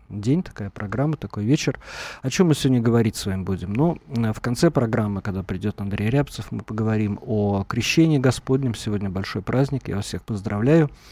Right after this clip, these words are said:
И мы поговорим о людях, которые, которые на самом деле, может быть, вот Рябцев считает, что они в Бога не верят, что они делают селфи в прорубях, что они, значит, э,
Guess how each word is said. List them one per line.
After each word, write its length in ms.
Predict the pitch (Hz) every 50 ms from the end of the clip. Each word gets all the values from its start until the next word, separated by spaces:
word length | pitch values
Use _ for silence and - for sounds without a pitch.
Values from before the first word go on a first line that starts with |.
| - - - - - - - - - - - - -
И 540 | - 143 151 165 175 175 175 170 160 156 143
мы 120 | 147 139
поговорим 420 | - 139 127 135 135 139 135 135 135
о 60 | 135
людях, 420 | 143 190 233 233 214 226 202 -
которые, 720 | - 147 135 - - 147 147 151 147 143 135 135 135 131 123 117 104 - - - - -
которые 340 | - 127 123 - 143 131 120
на 80 | 120 117
самом 260 | - - 127 120 120
деле, 220 | 113 120 120 117
может 340 | 123 147 175 190 175 165 143
быть, 220 | 120 107 120 -
вот 180 | - 131 - -
Рябцев 380 | 123 113 147 - - - 117 -
считает, 340 | - - - 123 120 123
что 200 | - - - 117
они 100 | 107 113
в 60 | 113 107
Бога 260 | 110 117 107 104 110
не 160 | 107 104 104
верят, 260 | 101 98 95 - -
что 260 | - - - - 101
они 200 | 98 101 101 95 90 92 107 - - - - - - - _ -
делают 380 | 113 113 113 110 101 95 -
селфи 520 | - - - 165 185 214 226 214 - - 175
в 60 | -
прорубях, 640 | - - 160 160 156 151 151 143 135 135 131 127 -
что 240 | - - - 117
они, 180 | 107 107 107 101
значит, 520 | 98 98 101 98 98 - - - - - - - _ _ _ -
э, 480 | 123 113 92 95 95 92 90 90 90